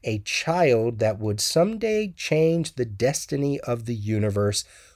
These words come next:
which I think was happening during the nineteen eighty-seven Silver Surfer series, but I'm not sure. And then, of course,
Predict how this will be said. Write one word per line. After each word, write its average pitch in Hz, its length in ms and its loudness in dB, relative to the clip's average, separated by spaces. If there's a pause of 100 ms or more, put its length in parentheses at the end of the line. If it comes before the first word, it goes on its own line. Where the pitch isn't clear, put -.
(140)
which 123 240 2
I 123 80 6
think 214 260 0
was 160 140 0
happening 123 540 0
during 110 260 0
the 101 80 2
nineteen 101 380 0
eighty-seven 95 680 -2 (300)
Silver 117 420 2
Surfer 101 320 0
series, 82 380 -4
but 95 120 -6
I'm 90 140 -2
not 87 220 -4
sure. 76 340 -8 (540)
And 131 200 2
then, 165 140 8
of 165 140 4
course, 131 420 6